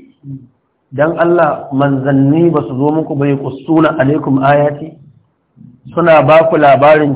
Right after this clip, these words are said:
cewa wannan wunin yana zuwa, suna karanta muku ayoyina, ba ya haka ba, "وينذرونكم لقاء يومكم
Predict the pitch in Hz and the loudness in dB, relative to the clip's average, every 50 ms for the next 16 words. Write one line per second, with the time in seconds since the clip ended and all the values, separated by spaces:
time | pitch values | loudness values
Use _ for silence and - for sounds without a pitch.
0 | 127 - 170 165 147 143 135 127 143 156 165 170 170 170 170 170 160 147 139 139 | -6 -4 -2 2 2 2 2 2 2 2 2 2 0 0 0 0 0 0 0 0
1 | 151 165 165 156 143 139 147 156 156 - - 131 139 151 151 143 - - _ _ | 0 0 0 0 0 0 0 2 2 0 0 0 -2 -4 -4 -4 -8 -12 _ _
2 | _ _ _ _ _ _ _ _ _ _ - - 160 156 143 143 - 170 165 160 | _ _ _ _ _ _ _ _ _ _ -6 -2 0 0 0 0 2 0 2 2
3 | 147 139 131 156 156 156 160 160 151 151 147 143 147 151 156 160 160 160 156 147 | 0 -2 0 0 0 0 0 -4 -6 -6 -2 -2 -2 0 0 -2 -4 -4 -6 -4
4 | - 135 131 127 123 135 165 165 170 160 156 151 - - - - - - _ _ | -2 -2 0 0 0 -2 -2 -2 -4 -4 -4 -6 -8 -10 -18 -20 -20 -20 _ _
5 | _ _ _ _ _ _ - _ - 131 143 160 180 185 175 165 151 151 170 170 | _ _ _ _ _ _ -16 _ -2 0 2 4 4 2 2 2 2 2 4 4
6 | 165 151 - 165 160 160 143 143 - 143 156 170 165 139 143 151 151 151 147 143 | 2 2 0 0 0 0 0 0 2 2 2 2 2 2 0 0 0 -2 -2 -4
7 | 143 | -6